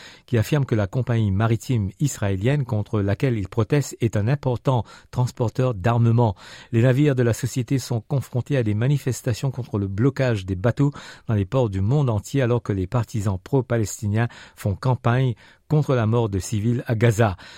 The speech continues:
Selon les médias sociaux du groupe des syndicalistes pour la Palestine, il y a d'autres projets de rassemblement à Port Botany, à Sydney, ce jeudi.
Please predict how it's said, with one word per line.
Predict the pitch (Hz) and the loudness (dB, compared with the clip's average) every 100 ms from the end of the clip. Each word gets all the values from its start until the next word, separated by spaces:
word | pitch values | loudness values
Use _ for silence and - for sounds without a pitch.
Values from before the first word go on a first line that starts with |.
| - | -20
Selon | - 143 147 | -2 2 4
les | 131 117 | 4 2
médias | 113 127 113 120 117 104 | 2 0 2 2 2 0
sociaux | - 123 - 135 | 0 -4 0 -2
du | 101 101 92 | -2 -6 -4
groupe | 110 151 - 110 | -2 -2 -2 -4
des | 95 101 | -2 -2
syndicalistes | 95 135 131 120 117 123 113 - 110 | 2 2 2 0 0 0 -4 -4 -4
pour | - 165 143 | -2 -2 0
la | 101 | 0
Palestine, | 107 101 - - 156 160 - - - - | 0 -2 -2 2 2 2 -2 -16 -20 -2
il | 120 117 | 0 2
y | 120 | 2
a | 107 | 2
d'autres | 95 170 - 120 | 0 0 0 -6
projets | - 127 117 143 | -4 -4 -2 0
de | 110 | -2
rassemblement | 90 131 135 120 113 127 - | 0 0 0 0 2 0 -2
à | 117 101 | -4 -6
Port | - 143 135 - 113 | -2 -2 -2 -4 -8
Botany, | 95 98 151 143 135 170 - - - | -4 -2 0 0 0 0 -4 -20 -4
à | 107 | -4
Sydney, | - 165 123 165 - | 0 0 2 0 -4
ce | - 117 104 98 | -6 -2 0 -2
jeudi. | 90 147 120 120 | 0 0 2 0